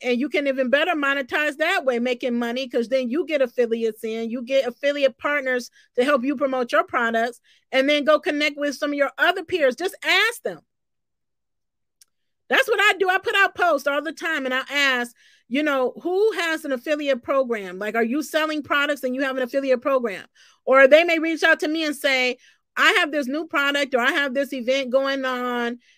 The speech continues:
And I'll say, "Do you have an," I'll ask them, "Do you have an affiliate mar-, affiliate program?" I ask them because I'm happy to support, but it's also nice to be rewarded for sharing.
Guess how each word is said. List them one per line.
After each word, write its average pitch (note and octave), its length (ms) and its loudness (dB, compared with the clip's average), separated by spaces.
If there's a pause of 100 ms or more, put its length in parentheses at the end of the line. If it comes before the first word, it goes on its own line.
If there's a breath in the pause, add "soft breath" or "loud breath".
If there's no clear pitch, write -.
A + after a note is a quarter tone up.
(120 soft breath)
And A#3 180 0
I'll C4+ 200 2
say, B3+ 380 0
"Do A#3 120 -2
you C4+ 140 -4
have B3 200 0
an," A#3+ 100 -6
I'll C4 280 2
ask D#4+ 320 4
them, A#3 160 -2
"Do A3 100 -6
you C4+ 140 -4
have C4+ 160 -2
an C4+ 80 -2
affiliate C4 400 -2
mar-, B3 300 -2
affiliate B3+ 500 -2
program?" C#4+ 460 -2 (640)
I C4+ 120 6 (100)
ask F4+ 260 4
them D#4+ 120 0
because C#4 460 -2
I'm C4+ 180 0
happy F4 360 0
to C4+ 140 2
support, C#4+ 680 -2 (260)
but C4+ 160 2
it's C#4+ 180 2
also D#4 360 0
nice C#4 240 -2
to C#4 100 -10
be C#4+ 140 -4
rewarded C#4 540 4
for D4 100 -4
sharing. F4+ 540 -4